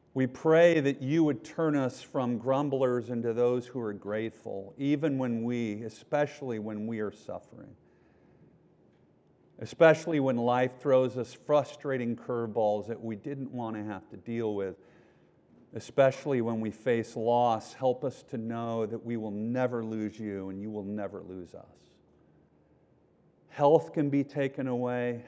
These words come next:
houses and other blessings, but you will never be taken from us.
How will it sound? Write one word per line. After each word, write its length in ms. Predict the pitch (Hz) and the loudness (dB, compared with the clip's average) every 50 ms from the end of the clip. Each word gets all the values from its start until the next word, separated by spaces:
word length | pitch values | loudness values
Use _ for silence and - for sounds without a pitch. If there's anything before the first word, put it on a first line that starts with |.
| - | -10
houses 760 | - 143 135 135 139 143 135 127 139 135 135 135 131 127 127 - - - _ _ _ _ _ _ _ _ _ _ _ _ _ _ _ _ _ _ _ _ _ _ _ _ _ _ _ _ _ - | -4 -2 -2 0 0 -2 -2 -4 -4 -4 -4 -4 -6 -8 -10 -14 -20 -20 _ _ _ _ _ _ _ _ _ _ _ _ _ _ _ _ _ _ _ _ _ _ _ _ _ _ _ _ _ -10
and 120 | 113 113 | -8 -6
other 260 | 110 117 120 120 127 | -4 -2 -2 -2 -4
blessings, 840 | 120 117 123 113 117 120 117 117 - - 101 92 90 92 92 92 - - - _ _ _ _ _ _ _ _ _ _ _ _ _ _ _ _ _ _ _ _ _ _ _ _ _ _ | -4 -4 -4 -2 -2 -2 -4 -6 -10 -12 -10 -10 -10 -12 -14 -16 -20 -20 -20 _ _ _ _ _ _ _ _ _ _ _ _ _ _ _ _ _ _ _ _ _ _ _ _ _ _
but 180 | - 120 107 - | -2 -2 -2 -2
you 200 | 113 127 147 143 | -2 0 0 0
will 140 | 131 123 117 | 0 0 -2
never 320 | 113 117 117 113 113 117 | -2 0 -2 -2 -2 -4
be 160 | 107 113 107 | -6 -6 -8
taken 400 | 107 - - 110 101 - 104 95 | -8 -8 -8 -8 -8 -8 -12 -14
from 300 | - - - 90 90 90 | -14 -14 -16 -14 -12 -12
us. 200 | 85 82 85 85 | -14 -14 -16 -18